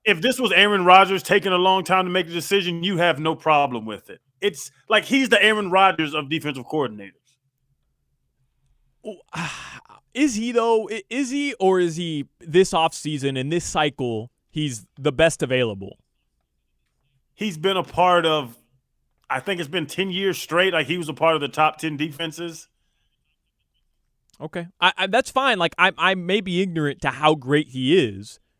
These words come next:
Speaker 2: and I am. I, I don't know too much about Vic Fangio, but I, I just think, I mean,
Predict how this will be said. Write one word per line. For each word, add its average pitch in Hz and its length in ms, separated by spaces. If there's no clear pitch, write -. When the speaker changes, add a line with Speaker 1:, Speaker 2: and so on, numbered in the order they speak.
Speaker 2:
and 156 100
I 160 60
am. 135 360
I, 131 160
I 143 100
don't 156 260
know 127 360
too 185 120
much 156 260
about 135 240
Vic 131 160
Fangio, 110 560
but 151 160
I, 147 160
I 143 80
just 156 240
think, 160 280
I 156 40
mean, 143 220